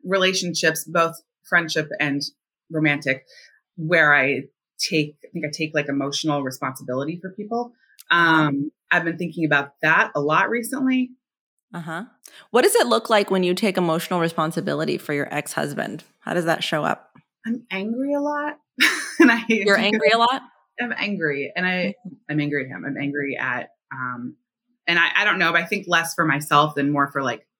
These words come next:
Speaker 1: again, I have to watch my son be, like, hurt by this relationship, um, with his dad. And so I'm trying to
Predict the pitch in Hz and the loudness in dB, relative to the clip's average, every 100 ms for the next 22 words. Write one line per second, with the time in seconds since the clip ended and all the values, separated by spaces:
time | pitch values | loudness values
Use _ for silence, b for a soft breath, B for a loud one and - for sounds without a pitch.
0 | _ _ _ _ _ 151 143 139 135 - | _ _ _ _ _ -4 -2 -2 -6 -10
1 | 135 123 120 - - _ 151 131 131 135 | -8 -6 -4 -6 -6 _ -4 -4 -2 0
2 | 127 147 190 202 196 190 - 202 208 - | 2 0 -2 -2 0 -2 0 2 2 -2
3 | _ _ _ _ - 214 214 220 220 - | _ _ _ _ 0 2 4 4 2 -2
4 | _ _ _ 220 226 226 226 233 226 247 | _ _ _ -2 0 2 2 0 -2 -2
5 | 240 - _ 180 170 156 160 160 - _ | -4 -6 _ 4 6 6 2 -2 -10 _
6 | - 208 214 214 226 220 220 220 - 160 | -4 -4 0 0 2 2 4 0 -2 0
7 | 151 147 139 143 147 b b _ _ _ | 2 0 0 -2 -4 b b _ _ _
8 | - 208 190 180 208 202 - | 0 0 0 0 2 2 -2